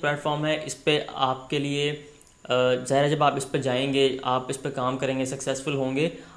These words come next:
آپ کے ایک، نہ صرف آپ کے پاس ایک چھوٹی ٹارگٹ آڈینس ہوگی سکسیڈ کرنے کے لیے، بلکہ آپ، آ، پاکستان کا نام بھی روشن کر سکتے ہیں۔ تو یہ ایک بڑی امپورٹنٹ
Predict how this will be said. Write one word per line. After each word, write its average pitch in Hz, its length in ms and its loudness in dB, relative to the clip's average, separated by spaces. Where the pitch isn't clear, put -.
آپ - 260 6
کے 151 140 2
ایک، 147 260 -2
نہ 143 420 -2
صرف 170 240 2
آپ 139 260 4
کے 170 80 0
پاس 160 420 2
ایک 139 200 -4
چھوٹی 151 600 2
ٹارگٹ 135 320 2
آڈینس 151 400 2
ہوگی 156 540 4
سکسیڈ 151 600 -2
کرنے 151 300 -2
کے 147 120 -2
لیے، 147 260 -2
بلکہ 151 280 4
آپ، 147 520 0
آ، 147 40 -4
پاکستان 135 360 0
کا 151 80 2
نام 135 240 2
بھی 143 80 4
روشن 120 300 0
کر 107 80 -8
سکتے 113 320 -8
ہیں۔ 120 160 -4
تو 139 80 -2
یہ 147 280 2
ایک 147 320 -4
بڑی 143 140 2
امپورٹنٹ 139 500 -2